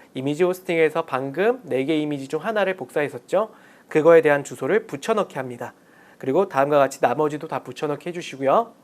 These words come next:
그리고 나서 테이블 시작과 테이블 끝나는 이 테이블 태그만 전체 블록 잡아서 복사해 옵니다. 그리고 나서 우리 실제 이미지에 적용을 해보겠습니다. 상품에 적용해 보겠습니다.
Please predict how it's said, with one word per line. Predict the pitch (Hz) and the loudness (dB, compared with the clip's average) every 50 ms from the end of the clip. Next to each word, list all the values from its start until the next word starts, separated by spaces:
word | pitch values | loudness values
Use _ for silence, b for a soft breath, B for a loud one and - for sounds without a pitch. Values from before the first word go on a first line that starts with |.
| b b b b b b | b b b b b b
그리고 | - - 147 151 151 | -4 0 2 2 2
나서 | 139 127 - - 202 233 262 262 - - _ _ _ B B B B B B B _ _ _ | 2 2 2 2 2 2 2 0 -4 -10 _ _ _ B B B B B B B _ _ _
테이블 | - 240 247 254 254 247 226 240 233 233 | 0 2 2 4 4 2 2 2 2 2
시작과 | 226 - - - 214 208 - - 214 220 226 226 226 | 0 -2 -2 0 0 0 0 2 2 2 2 2 0
테이블 | - 240 233 233 226 226 226 226 226 | 2 4 4 4 6 4 4 2 2
끝나는 | 233 226 214 214 208 196 180 165 - - | 0 0 0 0 0 0 0 -2 -2 -4
이 | - 135 | -8 -10
테이블 | - - 240 254 262 269 262 247 233 | -4 -2 -2 -2 0 -2 -2 -4 -4
태그만 | - 220 202 - 190 185 175 185 185 180 | -4 -4 -4 -2 -2 -2 0 0 -2 -2
전체 | - 147 135 135 135 - 156 | -4 -6 -8 -4 -4 -4 -4
블록 | 156 - 135 151 156 147 | -2 0 0 0 0 0
잡아서 | - 135 127 - 127 123 123 - 208 233 269 269 269 | -2 -6 -6 -4 -4 -4 -2 0 2 2 2 0 -4
복사해 | - - - - - 226 214 190 | -10 -12 -4 0 2 4 4 4
옵니다. | 143 131 123 120 120 117 110 - _ b b b b b b b b b b | 2 -2 -4 -10 -10 -12 -14 -16 _ b b b b b b b b b b
그리고 | - 151 151 151 | 0 4 4 4
나서 | 139 135 135 139 202 226 247 254 254 B B B B B - | 4 4 4 6 6 6 6 4 2 B B B B B -8
우리 | 135 127 127 135 | -6 -4 -4 -4
실제 | 135 - 220 202 - - 208 202 196 | -6 -10 -12 -8 -4 0 2 2 2
이미지에 | 180 160 147 135 147 139 156 156 | 0 -2 -4 -6 -4 0 0 0
적용을 | - 127 120 143 160 170 165 | 0 0 0 0 2 2 2
해보겠습니다. | 151 131 131 123 120 - - 123 120 113 135 127 110 - _ _ _ | 2 2 0 -2 -2 -4 -8 -12 -4 -2 -2 -2 -4 -6 _ _ _
상품에 | - 156 160 151 147 131 120 | -12 -10 -6 -4 -2 -2 -2
적용해 | - 123 135 139 143 143 | -2 -2 -2 -4 -4 -4
보겠습니다. | 147 139 127 - - 127 123 120 135 165 214 233 | -4 -4 -6 -8 -10 -12 -10 -4 -2 0 0 -2